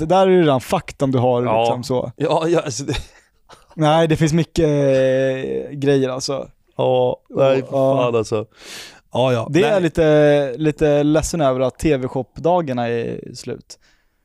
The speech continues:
Speaker 1: Det går säkert på någon jävla kanal. Men du min-, minns T V-shop?
Speaker 2: Nej.
Speaker 1: T V-shop. Twins. På T V:n. Alltså kabel-tv:n sådär, du vet. Och så kom det in av allt såhär,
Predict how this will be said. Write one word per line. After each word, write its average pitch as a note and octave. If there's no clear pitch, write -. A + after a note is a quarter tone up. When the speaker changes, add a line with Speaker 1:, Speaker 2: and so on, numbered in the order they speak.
Speaker 1:
Det C#3+
går C#3
säkert A#2
på B2
någon B2
jävla A#2
kanal. A#2+
Men C3
du C#3
min-, D#3
minns D#3+
T C3
V-shop? A#2+
Speaker 2:
Nej. F3+
Speaker 1:
T G#3
V-shop. D3+
Twins. D3
På D3
T F3+
V:n. B2
Alltså C#3
kabel-tv:n B2+
sådär, A#2+
du B2+
vet. A#2+
Och D3
så D3+
kom D3+
det D3
in C#3+
av E3
allt D3+
såhär, B2+